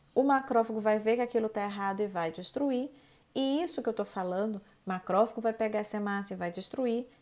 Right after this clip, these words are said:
e isso é hemólise, né? E é uma hemólise extravascular, tá acontecendo aqui dentro do vaso. Então, quando a gente tem esse processo,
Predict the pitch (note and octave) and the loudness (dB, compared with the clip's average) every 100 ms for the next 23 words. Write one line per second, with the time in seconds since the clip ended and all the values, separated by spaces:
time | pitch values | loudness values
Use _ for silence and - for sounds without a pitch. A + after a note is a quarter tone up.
0 | _ A#3 A#3 - C4 C#4+ A#3 A#3 A3 F#3 | _ -2 -2 -4 -4 -2 2 2 0 -4
1 | G3 - _ _ _ _ _ _ _ G#3 | -10 -16 _ _ _ _ _ _ _ -6
2 | F#3+ F#3+ - G3 G3 G3 A3 G#3 F#3 G3 | -2 -2 -2 -2 -2 -2 -2 -2 -2 -2
3 | A3 B3+ B3+ - G#3 A#3 B3+ - - C4 | -2 -4 -8 -4 0 2 0 -2 -4 -2
4 | B3+ A#3+ A#3+ - B3+ B3+ A3 G#3 - - | 0 0 -2 -4 -2 0 0 -2 -10 -20
5 | - _ G#3 F#3+ F#3+ F#3+ G#3+ A3 - G3+ | -20 _ 0 0 -2 -6 -4 -4 -6 -8
6 | F#3+ G3 A3 A3+ G3+ F#3+ G#3 - _ - | -6 -6 -6 -6 -4 -4 -6 -12 _ -6
7 | F#3+ G3 G3 - G3+ G3+ - F#3+ F3+ F#3 | -2 0 -2 -6 -10 -10 -12 -10 -6 -6
8 | - D#3+ G3+ G3 - - - - - - | -8 -12 -12 -14 -16 -18 -20 -20 -20 -20
9 | - - - F3+ F3 G3+ G3+ G#3+ A3+ B3 | -20 -20 -12 -10 -2 0 0 2 4 4
10 | A#3+ A3 - A3 - F#3+ F3+ F3 F#3+ F#3+ | 2 -2 -4 -6 -4 -4 -4 -6 -4 -4
11 | G3+ - F#3+ - G3+ G3 A3 A#3+ D#4+ | -4 -6 -4 -2 -2 0 -2 -2 -12